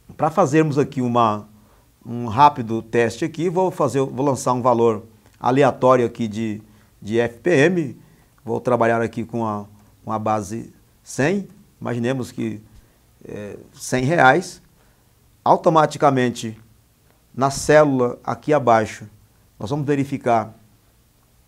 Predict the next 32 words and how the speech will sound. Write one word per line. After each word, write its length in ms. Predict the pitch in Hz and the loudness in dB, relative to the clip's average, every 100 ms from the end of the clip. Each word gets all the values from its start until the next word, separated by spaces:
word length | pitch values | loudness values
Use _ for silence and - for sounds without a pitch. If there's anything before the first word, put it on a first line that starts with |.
| _ _ _ _ _ _ | _ _ _ _ _ _
que 120 | - | -4
já 160 | 113 147 | 2 2
está 220 | 143 160 | 2 0
fazendo 680 | 165 160 120 139 131 123 120 | 4 2 2 0 0 -2 -2
a 140 | - 120 | -2 -2
distribuição 680 | 147 - 175 151 - 143 | -2 -4 -2 -2 -2 -2
conforme 480 | 143 127 - 110 113 | -2 -6 -4 -2 0
a 40 | |
lei. 360 | 165 127 156 196 - | 2 2 0 -4 -12
Portanto, 480 | 127 117 123 135 139 - | -10 -4 -2 -4 -6 -12
nós 180 | 139 123 | -6 -6
temos 300 | - 127 117 | -4 -4 -4
aqui 420 | 117 117 113 110 110 - _ - | -6 -4 -4 -6 -10 -20 _ -16
de 80 | 107 | -8
cem 260 | - 135 | 0 2
reais, 640 | 135 175 139 135 208 - - _ _ _ _ | 4 6 6 4 0 -8 -20 _ _ _ _
né, 120 | 101 | -10
vinte 380 | 107 127 160 165 | -2 0 0 -2
por 160 | 156 135 | -6 -6
cento 420 | - 123 117 - | -2 -2 -4 -8
que 100 | 123 | -4
vai 200 | 107 110 | -2 0
para 280 | 120 117 117 | 0 0 0
o, 180 | 110 110 _ _ | -4 -12 _ _
o 100 | - | -18
Fundeb, 640 | 107 - 123 113 107 104 101 - - _ _ | -12 -6 -2 0 0 -4 -10 -14 -20 _ _
é, 480 | - 107 110 107 - - - _ _ - | -10 -8 -6 -6 -8 -14 -20 _ _ -8
já 140 | 117 | -6
está 220 | 120 117 | -6 -6
sendo 280 | 117 127 113 | -6 -4 -6
distribuído 680 | 123 - 139 127 117 120 113 | -8 -4 -4 -2 -2 -2 -4
aqui, 380 | 107 110 101 | -4 -6 -6